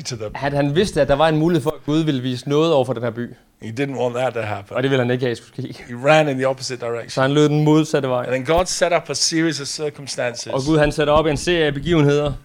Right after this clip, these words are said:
Speaker 1: that caught his attention.
Speaker 2: som fangede hans opmærksomhed.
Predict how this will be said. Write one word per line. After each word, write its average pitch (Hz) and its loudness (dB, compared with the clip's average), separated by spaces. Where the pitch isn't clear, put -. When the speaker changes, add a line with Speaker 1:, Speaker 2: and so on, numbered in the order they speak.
Speaker 1:
that 135 -10
caught 131 -2
his 113 -6
attention. 117 -10
Speaker 2:
som 127 -8
fangede 143 -2
hans 131 -6
opmærksomhed. 127 -6